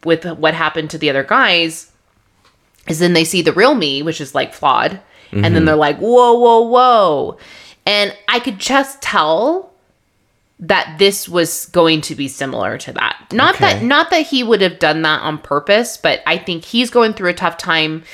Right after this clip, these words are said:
Speaker 1: And I could tell that there was a little bit of some anxious attachment in terms of, like, checking in on me all the time and kind of texting me without really having anything to text about. And,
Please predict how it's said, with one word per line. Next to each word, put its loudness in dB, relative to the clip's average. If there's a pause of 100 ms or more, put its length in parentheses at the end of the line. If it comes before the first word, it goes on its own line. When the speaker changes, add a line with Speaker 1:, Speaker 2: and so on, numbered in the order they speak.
(540)
Speaker 1:
And 0 (1000)
I 2
could -4
tell 2
that -2
there 4
was -4
a 0
little 2
bit 0
of 0 (140)
some -2
anxious -4
attachment -4
in -6
terms -4
of, -6
like, -2 (400)
checking 0 (120)
in 4
on 4
me 2
all 4
the 0
time 0
and -2
kind -2
of -4
texting -4
me -2 (220)
without 0 (200)
really -2
having -2
anything -2
to 0
text -10
about. 0
And, -2